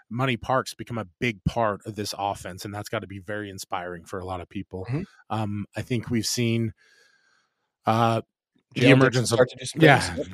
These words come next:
Speaker 1: Well, Jalen Dixon finally being a, a regular part of the offense
Speaker 2: Yep.
Speaker 1: like we've been hoping for such a long time. Mekhi Bernard, obviously, always been a
Speaker 2: Yes.
Speaker 1: weapon, um, always has that potential to hit on a big play.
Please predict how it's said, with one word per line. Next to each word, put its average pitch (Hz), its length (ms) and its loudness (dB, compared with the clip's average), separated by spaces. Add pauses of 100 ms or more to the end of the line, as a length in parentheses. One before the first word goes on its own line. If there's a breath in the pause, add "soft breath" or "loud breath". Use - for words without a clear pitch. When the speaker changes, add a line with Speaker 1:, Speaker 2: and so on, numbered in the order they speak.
(140)
Speaker 1:
Well, 151 200 4
Jalen 165 320 8
Dixon 156 260 4
finally 143 380 4
being 131 280 2
a, 123 280 4
a 123 40 6
regular 123 360 2
part 123 180 2
of 117 60 -2
the 110 80 0
offense 113 400 0
Speaker 2:
Yep. - 20 -6
Speaker 1:
like 110 160 -6
we've 110 140 -2
been 113 100 -2
hoping 110 380 -2
for 104 160 -10
such - 160 -12
a 110 60 -8
long 98 220 -8
time. 110 240 -4
Mekhi 127 240 4
Bernard, 117 300 4
obviously, 120 540 2
always 113 260 0
been 110 140 -4
a 104 80 -2
Speaker 2:
Yes. - 20 0
Speaker 1:
weapon, 110 400 0 (360 soft breath)
um, 110 420 -4
always 123 260 4
has 127 200 -2
that 104 120 -4
potential 120 420 -8
to 107 60 -8
hit 117 160 -4
on 110 140 -4
a - 20 -6
big 98 220 -8
play. 123 400 2